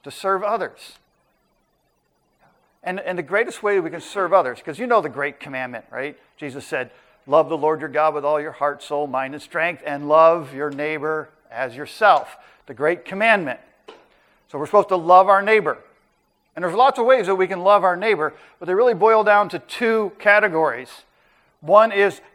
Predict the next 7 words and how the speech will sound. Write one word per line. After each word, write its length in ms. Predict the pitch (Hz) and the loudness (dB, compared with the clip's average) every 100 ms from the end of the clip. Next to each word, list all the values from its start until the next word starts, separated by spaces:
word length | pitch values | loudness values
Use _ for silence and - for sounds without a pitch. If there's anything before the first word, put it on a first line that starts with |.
| _ _ _ | _ _ _
showing 560 | - - 226 254 247 202 | -16 0 4 6 4 0
the 100 | 170 | 2
love 260 | 160 151 | 4 2
of 120 | 139 117 | 0 -8
Jesus 460 | 156 139 139 - | -12 -10 -12 -14
to 80 | - | -14
people. 520 | 143 127 127 123 - | -12 -8 -8 -8 -10